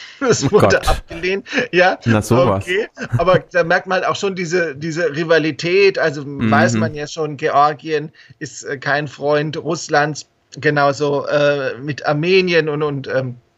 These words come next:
Speaker 1: und einige mehr. Und die, ähm, wenn es halt so offensiv nach außen getragen wird,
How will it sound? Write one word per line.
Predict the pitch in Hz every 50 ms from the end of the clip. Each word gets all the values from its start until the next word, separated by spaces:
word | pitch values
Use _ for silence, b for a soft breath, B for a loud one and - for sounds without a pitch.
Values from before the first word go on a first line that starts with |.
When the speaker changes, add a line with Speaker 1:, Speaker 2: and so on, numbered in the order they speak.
| _ _ _ _ _ _ _ _ _ _ _ _ - - _ B B B B B -
Speaker 1:
und | 156 160 160
einige | - 147 151 151 160 147 135 151
mehr. | 135 139 143 139 - - - 120
Und | 135 117 -
die, | 147 147 156 165 165 160
ähm, | 123 131 147 147 143 143 143 143 B B B B B B -
wenn | 151 156 156
es | 139 -
halt | 147 147 147 127
so | - 165 165 160 -
offensiv | - 156 - 160 156 123 143 160 170 165 143 -
nach | 160 147 135 120
außen | 131 147 151 147 - 165 143
getragen | 151 135 - 139 143 139 135 135 147 135 127
wird, | 143 143 - B